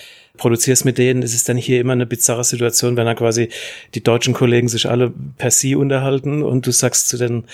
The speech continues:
englischen, amerikanischen <laughs> Gästen, bist du im You-Bereich. Und, äh, deshalb habe ich es wirklich geändert. Aber es führt in der Tat zu einem anderen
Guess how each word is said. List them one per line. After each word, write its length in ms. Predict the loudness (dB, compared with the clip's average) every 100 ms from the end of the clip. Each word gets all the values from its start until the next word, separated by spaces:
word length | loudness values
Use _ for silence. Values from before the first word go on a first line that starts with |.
| -18 -20 -20 -6
englischen, 460 | -2 0 0 0
amerikanischen 640 | 0 0 0 0 0 0
<laughs> 20 | 2
Gästen, 320 | 2 2 2
bist 200 | 0 0
du 60 |
im 120 | -2 -2
You-Bereich. 680 | -2 0 0 0 -4 -6 -12 -20 -20 -20 -4
Und, 320 | 0 2 2
äh, 120 | 0
deshalb 240 | 2 2 2
habe 80 |
ich 80 | 0
es 40 | 0
wirklich 220 | 0 0
geändert. 440 | -2 0 0 0
Aber 100 | 0
es 100 | 0
führt 320 | 2 0 0
in 160 | -2 0
der 100 | 0
Tat 240 | 0 -2
zu 80 | 0
einem 160 | -2 0
anderen 480 | 0 0 -2 -4